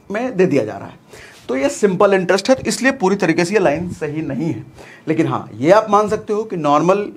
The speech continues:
गोल्ड में, डिजिटल गोल्ड में, ज्वेलरी में आपको कोई अलग से interest नहीं मिल रहा है, पैसा नहीं मिल रहा है, इधर मिल रहा है, इसलिए ये एक level better है, अच्छा है। हाँ, gold नहीं है आपके पास वो आप कह सकते हो,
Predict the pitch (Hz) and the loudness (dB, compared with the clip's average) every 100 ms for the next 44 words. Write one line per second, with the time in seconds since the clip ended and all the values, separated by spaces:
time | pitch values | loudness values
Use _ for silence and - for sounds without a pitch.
0 | - - - _ - 127 170 170 160 151 | -20 -20 -20 _ -12 2 4 6 4 2
1 | 139 143 - - _ _ 139 185 180 190 | 0 -4 -16 -20 _ _ 0 0 4 4
2 | 156 160 147 139 131 127 - - - 139 | 4 2 2 -2 -2 -6 -14 -20 -10 2
3 | 196 180 175 135 120 120 - - - - | 4 6 4 2 0 -4 -10 -20 -20 -4
4 | - 156 160 208 208 214 - - 175 247 | 2 2 2 0 2 2 0 2 6 6
5 | 240 202 208 196 185 185 302 - 208 180 | 4 0 0 2 2 4 4 2 0 2
6 | 175 135 117 110 120 - - - - 202 | 2 2 2 0 -2 -6 -20 -12 0 2
7 | 185 226 202 165 131 113 117 143 - - | 4 2 2 0 0 0 -2 -2 -8 -20
8 | - - - 202 170 262 277 190 143 131 | -20 -14 0 4 6 6 4 2 2 2
9 | 135 175 196 185 214 226 - 175 175 151 | 0 -2 -6 -4 0 0 2 2 2 2
10 | 135 196 - - 131 123 113 - - - | 2 0 -4 -6 -4 -2 -6 -6 -18 -20
11 | _ - - - - 139 - - 110 104 | _ -20 -20 -8 -2 -2 -2 -2 -2 -4
12 | - - - - 127 - - - - 160 | -16 -20 -14 0 0 0 -10 -20 -10 4
13 | 180 233 240 185 285 240 165 170 175 175 | 6 6 4 4 4 4 2 4 2 4
14 | 175 170 170 127 139 139 151 | 2 2 0 -2 -8 -8 -10